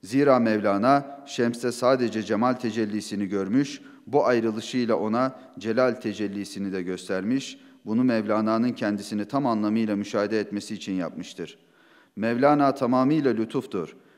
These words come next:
Şemseddin'de ise hem lütuf hem kahır sıfatı vardır. Sözü de bunu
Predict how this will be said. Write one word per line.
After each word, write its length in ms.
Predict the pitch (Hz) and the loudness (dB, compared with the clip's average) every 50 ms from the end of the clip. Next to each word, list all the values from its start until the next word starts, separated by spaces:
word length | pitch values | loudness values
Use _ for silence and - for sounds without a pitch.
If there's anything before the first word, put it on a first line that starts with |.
| _ | _
Şemseddin'de 840 | - - - 120 110 110 110 - 113 113 - - 117 117 120 127 127 | -18 -8 -4 -4 -2 -2 -2 -2 -2 -2 -2 -2 0 2 4 4 4
ise 440 | 113 107 - - 123 131 131 131 - - - - - - | 4 2 2 4 4 4 4 4 -2 -8 -20 -20 -20 -8
hem 360 | - 123 127 135 131 117 110 | 0 2 4 6 6 6 4
lütuf 420 | 110 104 - 139 139 139 135 - - - - - _ | 4 2 2 2 2 2 0 -4 -12 -20 -20 -14 _
hem 320 | - 123 139 143 131 131 | 2 2 4 4 2 0
kahır 300 | - - 110 113 127 120 | 0 -2 0 0 0 0
sıfatı 440 | 113 - - 95 - 104 - - 107 | -2 -4 -8 -8 -8 -8 -6 -4 -4
vardır. 440 | 95 85 82 76 - 82 78 - - - _ _ _ | -2 -2 -4 -4 -6 -10 -12 -12 -16 -20 _ _ _
Sözü 420 | _ - - - 113 110 117 117 113 | _ -14 -6 -4 -4 -2 -2 0 0
de 140 | 113 110 | 0 2
bunu 340 | 107 104 107 113 120 127 131 | 2 2 2 2 0 -2 -4